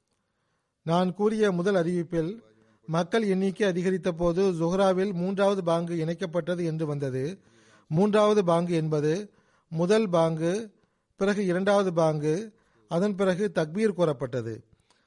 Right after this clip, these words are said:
அதைத்தான் பாங்கு என்று கூறப்பட்டுள்ளது. தொழுகைக்காக இவ்வாறு மூன்று முறை அழைக்கப்பட்டது. பெருநாளின் போது ஜும்மா தொழுகையை விட்டு விடுப்பு வழங்கப்பட்டதை குறித்து அறிவிப்பு காணப்படுகிறது.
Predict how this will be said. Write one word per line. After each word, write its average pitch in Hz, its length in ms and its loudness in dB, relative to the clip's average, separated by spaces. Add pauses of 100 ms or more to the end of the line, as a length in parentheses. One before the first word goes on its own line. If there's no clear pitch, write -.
அதைத்தான் 196 520 0
பாங்கு 185 320 2
என்று 175 200 0
கூறப்பட்டுள்ளது. 151 920 -2 (500)
தொழுகைக்காக 196 640 0
இவ்வாறு 180 420 0
மூன்று 202 360 -2
முறை 175 180 0
அழைக்கப்பட்டது. 135 920 -4 (1700)
பெருநாளின் 214 500 2
போது 196 500 2 (460)
ஜும்மா 202 360 2
தொழுகையை 202 440 2
விட்டு 170 640 0 (720)
விடுப்பு 208 400 2
வழங்கப்பட்டதை 180 600 0
குறித்து 170 480 -2
அறிவிப்பு 175 400 0
காணப்படுகிறது. 143 880 -4